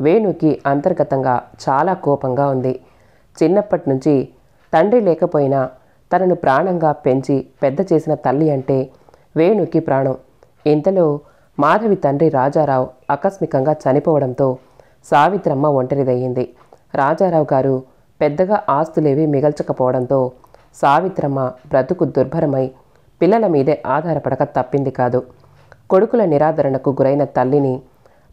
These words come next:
తానింటికి తీసుకువస్తానని మాధవి చెప్పినప్పుడు వేణు అభ్యంతరం చెప్పాడు. తన తల్లిని ఆమె ఇంటి నుంచి పంపించి వేసిందని, అందుకని ఆమె తల్లి కూడా ఇక్కడ ఉండరాదని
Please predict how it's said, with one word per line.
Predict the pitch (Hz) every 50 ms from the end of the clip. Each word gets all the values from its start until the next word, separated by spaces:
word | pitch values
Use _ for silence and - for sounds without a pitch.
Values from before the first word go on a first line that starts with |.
| -
తానింటికి | 180 160 147 135 131 139 156 170 - 170
తీసుకువస్తానని | 175 147 143 143 - - 165 147 139 139 - 139 127 127 127 131 131 131 127 - _ _ _ - _ -
మాధవి | 151 135 135 160 180 214 185 160
చెప్పినప్పుడు | - - - 135 143 160 151 143 139 - 139 127 127 127 131 - - _ _ _ _ _ _ _ -
వేణు | 143 147 156 180 185 165 165 165 - -
అభ్యంతరం | 131 131 156 180 165 160 139 143 147
చెప్పాడు. | 143 - 131 - - 127 127 127 123 - - _ _ _ _ _ _ _ -
తన | 185 180 180
తల్లిని | 160 - - 139 127 131 156 165 165 151 143 135 139 - _ _ -
ఆమె | 156 165 170 175 160 - -
ఇంటి | 135 127 143 175
నుంచి | 170 151 156 - 156
పంపించి | - - 131 127 - 156 160 156 156
వేసిందని, | 135 135 127 127 - 135 131 123 131 127 127 135 - _ _ - - _ _ _ -
అందుకని | 135 139 147 185 214 - 185 170 143 135 139 - - _ _ _ _ _ _ -
ఆమె | 139 147 180 240 226
తల్లి | 185 - 147 147 156 147
కూడా | - 151 135 151
ఇక్కడ | 143 135 - - 143
ఉండరాదని | 139 131 123 123 151 151 147 135 127 135 127 127 123